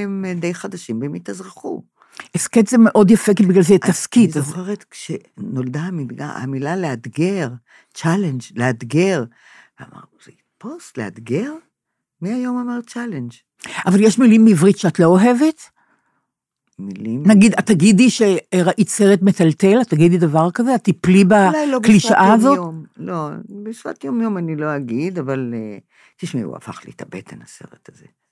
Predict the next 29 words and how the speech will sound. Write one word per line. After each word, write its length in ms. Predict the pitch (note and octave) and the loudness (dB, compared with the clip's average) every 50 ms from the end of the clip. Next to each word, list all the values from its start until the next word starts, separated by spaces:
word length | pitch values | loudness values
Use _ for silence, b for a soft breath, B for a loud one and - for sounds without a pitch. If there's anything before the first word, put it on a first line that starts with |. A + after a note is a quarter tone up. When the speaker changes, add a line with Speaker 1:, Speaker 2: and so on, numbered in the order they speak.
| _ _ _ _ | _ _ _ _
Speaker 1:
כן. 120 | - - _ _ _ _ - | -20 -20 _ _ _ _ 2
Speaker 2:
מה 80 | G3+ | 2
זאת 100 | G3 - | 2 4
אומרת? 360 | - F#3 F3 D#3 D3+ D3 D3 C#3+ | 4 4 4 4 2 0 0 -2
Speaker 1:
אני 180 | G2 A2+ B2 | -4 -4 -4
יכולה 300 | A#2 - - B2 B2 C3+ | -4 -4 -2 -2 0 0
להגיד, 220 | C#3 B2+ A#2+ B2+ - | 0 0 -2 -4 -8
"סרט 380 | - - - C#3+ C3+ D3+ C#3+ - | -10 -10 -8 -8 -8 -8 -10 -12
שהפך 360 | - D#2 - - - - - | -14 -14 -14 -16 -18 -18 -18
לי 60 | - | -18
את 100 | - - | -16 -16
הבטן". 200 | - - - F2 F2 - - | -18 -16 -16 -16 -8 -2 0
Speaker 2:
אה, 100 | E3 - | 0 0
ברור. 680 | B2 C3+ C#3 D3+ F3+ A3+ C4+ D4+ C4+ F#3+ E3+ D3+ B2 C3 | 0 0 2 4 6 6 8 8 8 8 6 6 4 0
Speaker 1:
וואו, 360 | - B2+ C#3 C3 A2 F#2+ E2 D2+ - | -2 -2 -2 -2 -4 -6 -10 -16 -20
איזה 200 | E2+ F2+ - - | -20 -20 -20 -20
סרט. 400 | - - - - F2 F#2 - - | -20 -18 -14 -14 -14 -12 -8 -4
Speaker 2:
ברור, 640 | - D3+ E3+ D#3 C3+ C#3+ D#3 G3+ G#3 F3 G#3 D3+ C3 | 0 2 4 4 4 6 6 6 8 8 6 6 4
אבל, 140 | C#3 F3 F3+ D#3+ - - - | 2 2 2 0 -2 -2 0
אבל 140 | G3 G#3 F#3 | 0 2 4
אני 140 | F#3 G3 F3+ | 4 4 4
שואלת 280 | - C4 C#4 E4+ - | 4 2 0 2 2
אם 120 | E4 B3 A#3 | 4 4 4
הקלישאות 720 | F#3 - - G#3 F#3+ - - G#3+ - - A3 A#3 A#3 - | 2 4 2 2 2 2 2 -2 2 2 2 4 4 4
האלה, 260 | G3+ E3+ D#3+ E3 E3 | 4 4 4 4 4
אם 180 | E3 E3+ E3 F#3 | 4 4 4 2
Speaker 1:
הקלישאות 500 | G3 F#3 F3 - - - - F#3+ G3 - | 2 0 -2 -6 -8 -8 -6 -6 -6 -6
מעצבנות 560 | A3+ A3 F#3 - D#3+ D3+ C#3 D#3 G3+ A3 - | -6 -8 -8 -8 -10 -10 -10 -10 -12 -12 -12
אותי. 220 | E3+ - _ - | -16 -18 _ -20